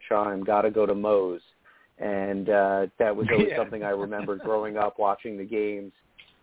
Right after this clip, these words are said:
Speaker 1: And, uh, you know, here's a fun fact for you, too. Um, not only was he a great Jet, but he also had more defensive touchdowns than the infamous Darrelle Revis with four touchdowns in his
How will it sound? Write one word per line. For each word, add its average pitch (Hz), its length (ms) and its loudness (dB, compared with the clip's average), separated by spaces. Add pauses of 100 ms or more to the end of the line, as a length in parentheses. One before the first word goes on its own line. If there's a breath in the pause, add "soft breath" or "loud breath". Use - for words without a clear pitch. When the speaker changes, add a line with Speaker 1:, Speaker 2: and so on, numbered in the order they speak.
Speaker 1:
And, 104 360 -2
uh, 104 260 4
you 120 100 -2
know, 117 80 0
here's 135 180 2
a 131 60 -6
fun 123 260 -4
fact 113 340 2
for 110 140 -6
you, 101 200 -6 (120)
too. 107 440 2 (420 soft breath)
Um, 101 280 -4
not 117 140 0
only 120 180 -4
was 110 140 -8
he 113 100 -6
a 101 40 -8
great 107 280 -2 (120)
Jet, 113 460 0
but 101 160 -6
he 110 180 -8
also 107 380 -4
had 98 500 -6
more 110 420 -2
defensive 104 520 -4
touchdowns 95 680 0
than 101 220 2
the 101 160 0
infamous 101 360 -4 (100)
Darrelle 98 380 4
Revis 95 420 0 (540 soft breath)
with 95 160 -2 (180)
four 123 280 4
touchdowns 98 640 -4
in 98 80 -10
his 98 120 -10